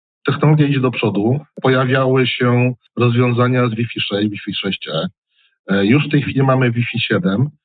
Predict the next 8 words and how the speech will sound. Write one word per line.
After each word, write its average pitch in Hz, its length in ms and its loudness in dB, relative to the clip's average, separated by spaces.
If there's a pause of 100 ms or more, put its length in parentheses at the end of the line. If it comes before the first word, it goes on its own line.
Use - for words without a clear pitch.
(120)
i 120 140 2
wszyscy 170 400 0
zapominają 131 760 0
przeważnie 123 880 0 (200)
o 120 120 -2 (120)
tym, 139 360 0
że, 123 400 -2 (760)
e, 110 200 0